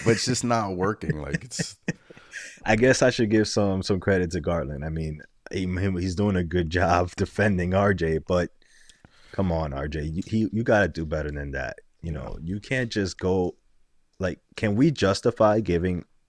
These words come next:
Speaker 2: R J the minutes that he's getting? At this
Speaker 1: No.
Speaker 2: point, we, we, in my opinion, you might have to think about benching R J or having him come off,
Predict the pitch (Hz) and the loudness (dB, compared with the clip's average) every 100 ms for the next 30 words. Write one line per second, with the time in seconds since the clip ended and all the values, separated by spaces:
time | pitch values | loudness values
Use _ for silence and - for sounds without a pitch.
0 | _ 92 85 87 95 101 95 80 85 90 | _ -2 -2 0 0 0 0 -2 -2 -2
1 | 87 87 90 82 76 71 90 110 135 _ | -2 -2 -2 -4 -6 -4 -4 -6 -10 _
2 | _ _ _ _ _ _ _ _ _ _ | _ _ _ _ _ _ _ _ _ _
3 | _ _ - 92 101 117 87 127 151 - | _ _ -2 -2 0 0 2 2 0 -4
4 | _ _ _ _ - 85 101 - 85 95 | _ _ _ _ -10 -2 -2 -2 -2 -2
5 | 98 _ _ _ _ - - 95 190 220 | -4 _ _ _ _ -12 -4 2 2 2
6 | 101 107 101 110 131 190 120 110 - 110 | 2 0 0 0 0 0 0 -2 0 -2
7 | 87 - - 107 98 95 90 87 101 - | -2 -4 0 2 2 2 2 0 -2 -2
8 | 87 85 92 87 82 80 80 82 - 98 | -2 0 0 0 -2 -2 -2 -2 -2 -2
9 | 98 98 92 85 90 85 85 | 0 -2 -4 -2 -2 0 -2